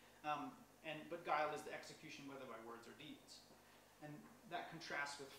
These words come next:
fraud or cheating, um, which are deeds only according to Aquinas. Uh, execution of craftiness only by deeds. Uh, and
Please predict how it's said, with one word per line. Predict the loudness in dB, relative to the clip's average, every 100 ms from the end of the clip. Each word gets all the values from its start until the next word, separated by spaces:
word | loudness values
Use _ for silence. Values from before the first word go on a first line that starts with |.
| 4
fraud | 8 10 8 6 2 -6
or | -2
cheating, | 0 2 0 -4 -8 -16 -18 -18 -20 -20 -2
um, | 0 2 -2
which | 0 0
are | 0 -2
deeds | -2 -2 0
only | -2 -2 -4
according | -4 -6 -6 -6
to | -6
Aquinas. | -4 -4 -4 -6 -8 -12 -16 -16 -8
Uh, | -2 -2 0
execution | 0 2 0 2 0 -2
of | -2
craftiness | 0 0 0 -4 -4
only | 0 0 2
by | 0
deeds. | 0 -6 -10 -10 -8 -10 -12 -18 -18 -18 -18 -20 -18 -18 -2
Uh, | 2 2 2
and | -2